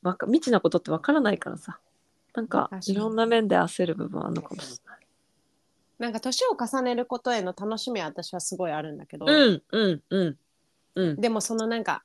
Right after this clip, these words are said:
Speaker 2: 焦るっていうか、今を楽しみたいとかさ、
Speaker 1: うん。
Speaker 2: 今目の前に素敵な人とか好きな人がいたらさ、
Speaker 1: うん。
Speaker 2: やっぱりそこに避ける時間も作りたいって思う
Speaker 1: 思う。
Speaker 2: じゃん。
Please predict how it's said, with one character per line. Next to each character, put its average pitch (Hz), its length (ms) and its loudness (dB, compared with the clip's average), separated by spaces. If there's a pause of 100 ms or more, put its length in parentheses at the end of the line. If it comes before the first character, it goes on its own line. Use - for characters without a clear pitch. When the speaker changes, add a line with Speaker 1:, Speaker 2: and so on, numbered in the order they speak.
(120)
Speaker 2:
焦 247 280 0
る 233 60 -4
っ - 40 -4
て - 120 -10
い - 20 -6
う - 20 -6
か、 175 100 -6
今 262 240 2
を 202 100 -2
楽 190 220 -4
し 202 140 -6
み 185 140 -4
た 180 180 -10
い 147 120 -12 (280)
と 196 240 8
か 180 100 -4
さ、 180 240 -4 (100)
Speaker 1:
う - 40 -4
ん。 - 40 0
Speaker 2:
今 226 120 2
目 190 140 8
の 202 100 2
前 214 240 2
に 170 140 -4
素 - 100 -12
敵 190 240 -4
な 180 100 -4
人 - 240 -12
と 175 100 -12
か 156 120 -10
好 - 120 -6
き 208 100 -2
な 175 80 -2
人 160 220 -10
が 143 100 -10
い 147 80 -10
た 170 120 -4
ら 143 100 -12
さ、 156 280 -10
Speaker 1:
う 240 280 8
ん。 156 160 -2 (500)
Speaker 2:
や 202 120 -2
っ - 80 -20
ぱ 226 80 4
り 180 200 -2
そ - 140 -8
こ 277 140 4
に 254 340 0
避 240 160 -8
け 254 140 2
る 208 100 0
時 180 100 -4
間 175 220 -2
も 170 120 -8
作 - 200 -4
り 190 100 -2
た 185 140 0
い 160 60 -2
っ 147 60 -10 (120)
て 143 140 -8
思 170 580 -4
う - 60 -20 (320)
Speaker 1:
思 214 540 4
う。 - 80 -2 (500)
Speaker 2:
じ - 100 -2
ゃ 196 40 0
ん。 226 140 -4